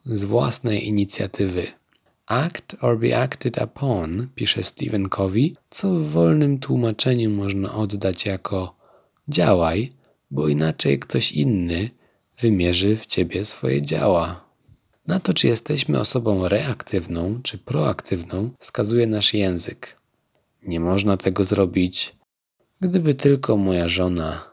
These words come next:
nie zmienię się”. Takie wypowiedzi wskazują na przynajmniej częściową reaktywność osoby je wypowiadającej.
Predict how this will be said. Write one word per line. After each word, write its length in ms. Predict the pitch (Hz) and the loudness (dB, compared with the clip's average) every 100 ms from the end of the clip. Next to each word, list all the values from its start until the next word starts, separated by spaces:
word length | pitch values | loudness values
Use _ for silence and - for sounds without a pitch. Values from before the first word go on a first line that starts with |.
| _ _ _ _ - | _ _ _ _ -4
nie 160 | 160 | -2
zmienię 400 | 90 87 85 78 | 0 0 -2 -2
się”. 300 | 73 90 80 - _ _ _ _ _ _ | -2 -2 -4 -10 _ _ _ _ _ _
Takie 300 | 147 165 170 | -6 0 0
wypowiedzi 680 | 131 - 107 92 85 87 101 | 0 0 2 2 2 0 0
wskazują 680 | - - 95 107 117 117 | 0 0 2 4 4 4
na 420 | 110 101 98 95 - | 4 4 4 0 0
przynajmniej 800 | - 196 214 208 170 147 127 | 0 4 4 2 2 0 0
częściową 800 | - 139 131 - - 160 139 117 107 | 0 0 2 2 2 4 6 6 6
reaktywność 840 | 101 92 - 120 95 90 87 - | 4 2 0 0 0 -4 -4 -4
osoby 460 | - - 120 104 95 | -4 -2 0 0 2
je 160 | 90 | 2
wypowiadającej. 1160 | 87 98 101 92 90 95 92 90 90 98 95 | 0 -2 0 2 2 2 0 0 -2 -2 -4